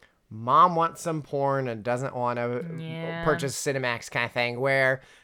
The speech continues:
Speaker 1: legitimately a little overwritten, uh, but the sexual tension's very palpable. It's, it's very clearly, like, a fantasy. Uh, they're like, "Ooh, I'm stuck in the cold, and you come and
Speaker 2: Yeah.
Speaker 1: rescue me, and now we're snowed in, but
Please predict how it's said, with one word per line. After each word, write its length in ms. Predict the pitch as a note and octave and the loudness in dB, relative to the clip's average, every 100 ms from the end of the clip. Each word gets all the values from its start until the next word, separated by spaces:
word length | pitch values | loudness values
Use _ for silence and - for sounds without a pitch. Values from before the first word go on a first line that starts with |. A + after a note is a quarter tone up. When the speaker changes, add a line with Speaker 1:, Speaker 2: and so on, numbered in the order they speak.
| - | -2
Speaker 1:
legitimately 880 | E3 D#3+ A3 A#3 A#3 A3 A3 G#3+ | 0 6 8 8 8 8 8 6
a 120 | G3+ F3+ | 6 6
little 340 | A3 A3+ G#3+ | 8 8 8
overwritten, 640 | G3 G3 G3+ F3+ F3+ F3 - | 8 6 6 4 0 -2 0
uh, 640 | D3+ C#3+ C#3 C3+ B2 B2 | 6 6 6 6 4 4
but 300 | B2 D3 C3+ | 2 2 2
the 80 | - | 0
sexual 320 | C3+ E3 - | 0 0 0
tension's 380 | D3+ D3+ C#3+ C#3 | 0 0 -2 -4
very 180 | A#2+ C3 | -2 0
palpable. 540 | C#3+ A2+ A2+ A#2+ F#3 - | 2 0 0 -6 -6 -4
It's, 260 | C3 - - | -6 -8 -6
it's 200 | B2+ - | -6 -2
very 220 | C3 C#3+ | 0 0
clearly, 380 | C3 D3 C#3 B2 | 0 0 2 0
like, 200 | A#2 G#2+ | -2 -4
a 60 | |
fantasy. 720 | G2+ B2 B2+ C#3+ - C#3+ C#3+ C#3 _ - _ - | -6 -4 -2 -4 -6 -6 -6 -10 _ -20 _ -8
Uh, 400 | G#2 G2+ F#2+ G2+ | -4 -4 -4 -6
they're 100 | G#2 | -8
like, 180 | F#2+ | -8
"Ooh, 280 | C#3+ C3 A#2 - | -8 -8 -8 -6
I'm 220 | C3 C#3 | -6 -6
stuck 600 | C3+ - - - B2 - | -8 -10 -10 -8 -8 -8
in 80 | A2+ | -10
the 80 | G#2+ | -12
cold, 500 | - A#2 A2+ A2+ A2 | -12 -10 -8 -6 -4
and 180 | - | -2
you 160 | - E3+ | -2 0
come 160 | D#3+ D#3+ | 0 0
and 80 | |
Speaker 2:
Yeah. 200 | D#3+ E3 | 0 0
Speaker 1:
rescue 440 | E3 E3 D3 C3 B2 | 0 -2 -4 -8 -6
me, 220 | A2+ A2+ | -6 -6
and 100 | G#2+ | -6
now 200 | A#2+ C3 | -4 -4
we're 100 | C3+ | -4
snowed 720 | G#2+ - - A#2+ A#2 A2+ A2 | -6 -10 -8 -8 -8 -8 -8
in, 300 | A2+ A2 A2+ | -10 -10 -8
but 120 | - | -10